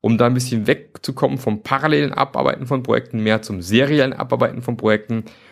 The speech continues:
um überhaupt die Möglichkeit zu schaffen, dass tatsächlich Mitarbeiter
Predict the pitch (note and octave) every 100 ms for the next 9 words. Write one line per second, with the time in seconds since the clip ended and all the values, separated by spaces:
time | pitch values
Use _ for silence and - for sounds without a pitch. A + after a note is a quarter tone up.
0 | - A#2 A2+ A2 G#2+ G#2 B2 B2+ B2 A2
1 | - - G2 - G#2+ - - - - G2
2 | - A2 G#2 A#2 G#2+ G#2 G2+ G2+ G2+